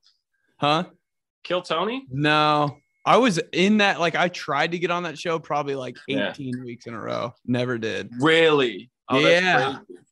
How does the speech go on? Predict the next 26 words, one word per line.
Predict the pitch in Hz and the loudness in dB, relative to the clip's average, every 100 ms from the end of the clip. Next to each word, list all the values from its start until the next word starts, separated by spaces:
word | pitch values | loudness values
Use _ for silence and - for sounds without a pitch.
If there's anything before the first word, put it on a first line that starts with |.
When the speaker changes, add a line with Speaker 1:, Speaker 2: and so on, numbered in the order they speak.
| _ _ _ _ _ | _ _ _ _ _
Speaker 2:
That's | 143 151 | -6 -2
funny. | 180 151 | -2 -2
The | 151 | -2
first | 196 190 202 | 0 0 0
time | 185 139 | -2 -2
I | 151 | -4
went | 170 139 | -4 -10
to | 117 | -14
the | - | -18
store, | - 110 | -8 -4
I | 104 | -4
got | 107 113 | -4 -4
on | 110 107 | -6 -8
Potluck | 117 117 - 87 69 _ _ _ - | -6 -6 -6 -12 -12 _ _ _ -10
'cause | 120 | -4
I | |
ran | 110 117 123 | -4 -2 -4
into | 113 113 92 - | -6 -4 -4 -4
Adam | 107 110 107 | -4 -4 -4
Ray. | 104 117 123 | -4 -2 -4
Do | |
you | 135 | -6
know | 135 | -8
who | 131 | -8
that | 135 | -8
is? | 139 143 | -8 -12